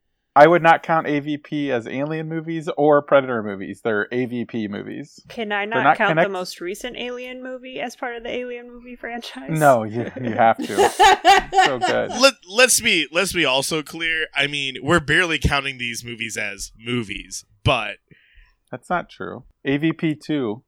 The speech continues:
Speaker 1: great, great, one of my great theater experiences watching that
Speaker 4: Oh my
Speaker 1: movie.
Speaker 4: God. Why, why is he our fearless leader?
Speaker 1: Ben, tell us why you picked Predators.
Speaker 3: Well, I think, like, one of my favorite movie monsters is the Predator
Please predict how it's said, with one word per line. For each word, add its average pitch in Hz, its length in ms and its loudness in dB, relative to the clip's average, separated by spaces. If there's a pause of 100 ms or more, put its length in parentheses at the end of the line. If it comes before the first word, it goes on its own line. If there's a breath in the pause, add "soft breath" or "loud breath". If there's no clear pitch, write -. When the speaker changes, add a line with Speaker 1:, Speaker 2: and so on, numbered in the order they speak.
(100)
Speaker 1:
great, 123 280 -2 (220)
great, 131 220 0
one 131 100 0
of 127 40 0
my 120 100 2
great 117 340 -2
theater 107 260 -2
experiences 101 840 -12 (100)
watching 101 320 -4
that 123 140 -4
Speaker 4:
Oh 101 40 -10
my 104 60 -10
Speaker 1:
movie. 104 140 -14
Speaker 4:
God. 113 200 -4 (1120 soft breath)
Why, 135 360 -4
why 135 240 0
is 123 120 0
he 120 120 -4
our 117 120 -4
fearless 107 420 -10
leader? 107 240 -6
Speaker 1:
Ben, 156 480 8 (240 soft breath)
tell 139 200 4
us 131 140 -4
why 127 120 4
you 113 120 -2
picked - 220 -6
Predators. 92 600 -6 (200)
Speaker 3:
Well, 220 520 -4 (140)
I 240 100 0
think, 247 240 -2
like, 240 300 -4
one 214 140 -2
of 208 100 -2
my 202 140 -4
favorite 190 380 -6
movie 175 260 -10
monsters 165 800 -8
is 160 420 -8
the 175 100 -10
Predator 165 760 -12